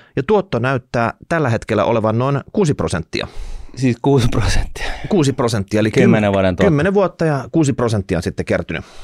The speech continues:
Speaker 1: Tiina Mummi pinteessä. Mitä me vastataan hänelle?
Speaker 2: Kerro.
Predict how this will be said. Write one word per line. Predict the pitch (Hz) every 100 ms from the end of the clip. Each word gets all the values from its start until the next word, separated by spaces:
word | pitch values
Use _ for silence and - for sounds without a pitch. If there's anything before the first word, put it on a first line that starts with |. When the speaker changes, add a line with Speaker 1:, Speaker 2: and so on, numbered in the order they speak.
| - - - - - _ _ _ _ _ _ _ - - _ _ -
Speaker 1:
Tiina | 208 180 165
Mummi | 160 143 135
pinteessä. | 127 139 131 98 95 80 - - 90 - - _ _ _ - - - _ _ _ -
Mitä | 151 160
me | 131
vastataan | 107 101 87 82 80
hänelle? | 87 73 65 - - - - - - - -
Speaker 2:
Kerro. | 110 101